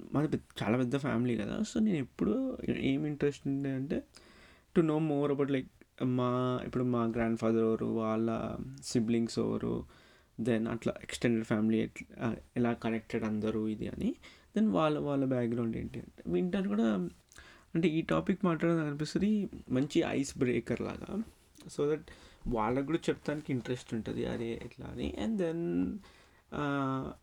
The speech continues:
మనకు కూడా వినటానికి బాగానే, అంటే లే-, ఏదో ఒక బోరింగ్ కాకుండా ఇదైతే నాకు at least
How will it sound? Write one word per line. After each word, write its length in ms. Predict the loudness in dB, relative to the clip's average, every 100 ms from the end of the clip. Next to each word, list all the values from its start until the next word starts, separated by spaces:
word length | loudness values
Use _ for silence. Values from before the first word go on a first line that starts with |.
| -6
మనకు 300 | -2 0 0
కూడా 300 | 2 2 2
వినటానికి 1000 | 0 0 0 0 2 0 -2 -2 0 -2
బాగానే, 340 | -2 -2 0
అంటే 200 | 0 0
లే-, 220 | 0 0 0
ఏదో 300 | 0 0 0
ఒక 400 | 0 0 -2 -4 -10 -20 -20 -6
బోరింగ్ 380 | 2 4 4 2
కాకుండా 340 | 0 -2 0 0
ఇదైతే 600 | 2 0 2 2 0 0
నాకు 400 | 2 4 2 0
at 80 | -2
least 400 | 0 0 -2